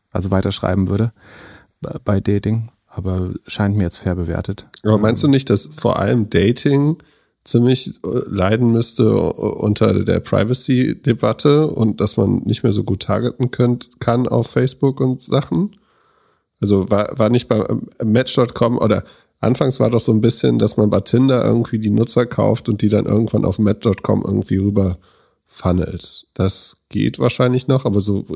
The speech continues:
Speaker 2: richtig gut aussteuern kann man wahrscheinlich nicht mehr wie vorher.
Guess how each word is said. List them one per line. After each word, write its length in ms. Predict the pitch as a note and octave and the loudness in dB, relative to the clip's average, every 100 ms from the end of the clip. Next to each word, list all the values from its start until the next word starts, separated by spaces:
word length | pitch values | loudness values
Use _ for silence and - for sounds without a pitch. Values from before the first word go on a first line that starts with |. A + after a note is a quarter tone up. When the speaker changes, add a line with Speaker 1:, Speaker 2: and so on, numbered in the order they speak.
| - | -2
Speaker 2:
richtig 360 | A2 - A#2 | -2 -2 -4
gut 180 | - G#2 | -2 -2
aussteuern 540 | - F#2+ - A#2+ A#2 A2+ | 0 -2 0 0 0 0
kann 120 | A#2+ | 0
man 120 | A#2+ | 2
wahrscheinlich 400 | A#2 - A2+ A2+ | 0 2 0 0
nicht 180 | C#3 - | -2 -2
mehr 200 | F2+ F2 _ _ _ - | -4 -6 _ _ _ -18
wie 60 | |
vorher. 460 | - - F2+ F2 | -8 -2 -2 -2